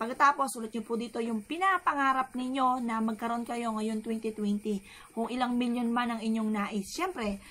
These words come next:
labis-labis na nga po para mas marami tayong blessing na may pagkakaloob.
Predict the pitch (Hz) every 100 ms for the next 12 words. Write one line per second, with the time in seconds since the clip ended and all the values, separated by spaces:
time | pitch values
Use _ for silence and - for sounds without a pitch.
0 | - - 208 226 220 - 254 240 226 -
1 | 233 240 233 - 233 214 220 214 202 196
2 | 240 294 262 247 226 226 226 226 226 208
3 | 220 208 220 208 - - - - 262 359
4 | 349 240 196 196 214 233 196